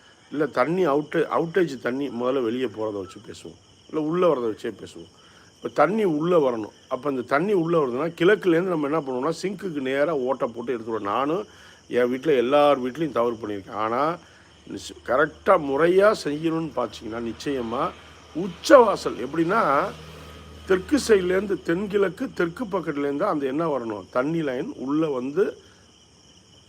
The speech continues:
சிங்க்குக்கு தண்ணி வரணும். அது எங்க வச்சிருந்தாலும் வச்சுங்க, உங்க விருப்பம்தான். தென்கிழக்கு, தெற்கு நல்லா கவனிச்சிங்க. நம்ம என்ன பண்ணுவோம்?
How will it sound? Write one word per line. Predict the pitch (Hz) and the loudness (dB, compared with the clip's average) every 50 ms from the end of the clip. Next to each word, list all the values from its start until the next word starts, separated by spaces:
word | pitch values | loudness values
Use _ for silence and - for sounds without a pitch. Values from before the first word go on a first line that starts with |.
| - - - | -16 -6 -4
சிங்க்குக்கு | 180 190 180 160 175 165 143 107 - 220 - | -4 -4 -4 -2 -2 -2 -2 -2 -4 -6 -4
தண்ணி | - - 127 127 131 123 | -4 -4 -4 -2 -2 -2
வரணும். | 113 107 98 95 90 - - _ | -2 -4 -4 -8 -10 -14 -14 _
அது | - 117 117 117 | -6 -4 -4 -2
எங்க | 120 135 147 160 143 | -2 0 0 0 0
வச்சிருந்தாலும் | 117 117 - 110 107 104 117 151 147 | 0 -2 -6 -8 -6 -4 -4 -4 -4
வச்சுங்க, | 113 - - - 92 87 80 - _ _ | -6 -8 -10 -12 -12 -12 -14 -16 _ _
உங்க | - 113 110 113 | -12 -8 -6 -4
விருப்பம்தான். | 107 107 110 107 113 107 104 104 80 - - | -4 -4 -6 -6 -6 -6 -6 -8 -10 -10 -8
தென்கிழக்கு, | - 123 131 156 160 151 156 160 147 131 - 202 190 - | -6 -4 -2 -2 -2 -2 0 0 0 -2 -2 -6 -8 -4
தெற்கு | - - 135 123 - - 151 123 - - - - _ _ - - - _ _ _ - | -2 -2 -4 -4 -4 -6 -6 -6 -6 -6 -14 -20 _ _ -20 -20 -20 _ _ _ -8
நல்லா | - 107 131 147 135 120 123 | -2 2 2 4 4 4 4
கவனிச்சிங்க. | 135 139 120 - 127 117 113 104 92 87 | 2 2 -2 -6 -6 -4 -4 -6 -6 -6
நம்ம | - 107 123 127 | -6 -4 -4 -2
என்ன | 135 165 175 | 0 0 0
பண்ணுவோம்? | 160 156 147 135 117 | 0 -2 -2 -2 -4